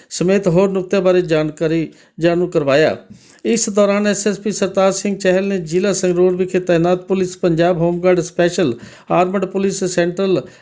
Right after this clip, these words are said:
ਆਰਮਡ ਪੁਲਿਸ ਫੋਰਸ ਅਤੇ ਅਮਨ ਤੇ ਸੁਰੱਖਿਆ ਨੂੰ ਯਕੀਨੀ ਬਣਾਉਣ ਲਈ ਕੀਤੇ ਜਾ ਰਹੇ ਫਲੈਗ ਮਾਰਚਾਂ, ਗਸ਼ਤ ਤੇ ਚੌਕਸੀ ਕਾਰਜਾਂ ਬਾਰੇ ਦੱਸਿਆ। ਇਸ ਦੌਰਾਨ ਪੋਲ ਡੇ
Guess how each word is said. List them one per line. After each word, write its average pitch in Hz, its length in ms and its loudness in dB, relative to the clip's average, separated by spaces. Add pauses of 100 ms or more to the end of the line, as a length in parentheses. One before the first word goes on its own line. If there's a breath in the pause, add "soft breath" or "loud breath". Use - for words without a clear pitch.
(100)
ਆਰਮਡ 180 340 0
ਪੁਲਿਸ 196 380 -4
ਫੋਰਸ 180 360 2
ਅਤੇ 185 260 0
ਅਮਨ 190 260 2
ਤੇ 185 140 -2
ਸੁਰੱਖਿਆ 180 380 0
ਨੂੰ 185 120 2
ਯਕੀਨੀ 180 420 2
ਬਣਾਉਣ 170 300 2
ਲਈ 185 140 4
ਕੀਤੇ 180 400 0
ਜਾ 165 180 2
ਰਹੇ 156 260 2 (340 loud breath)
ਫਲੈਗ 190 340 2
ਮਾਰਚਾਂ, 180 420 0 (100)
ਗਸ਼ਤ 190 300 -2
ਤੇ 185 200 0
ਚੌਕਸੀ 170 460 -2
ਕਾਰਜਾਂ 170 680 0 (400 loud breath)
ਬਾਰੇ 185 260 2
ਦੱਸਿਆ। 139 380 0 (260 loud breath)
ਇਸ 220 220 0
ਦੌਰਾਨ 196 460 2
ਪੋਲ 190 360 0
ਡੇ 185 260 2